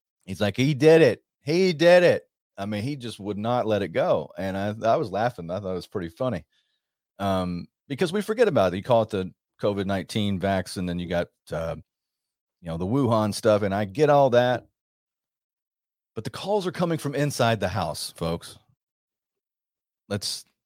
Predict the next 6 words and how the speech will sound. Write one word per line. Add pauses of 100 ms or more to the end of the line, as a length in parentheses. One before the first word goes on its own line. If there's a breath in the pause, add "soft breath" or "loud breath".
let's
lay
blame (560)
where
it
belongs.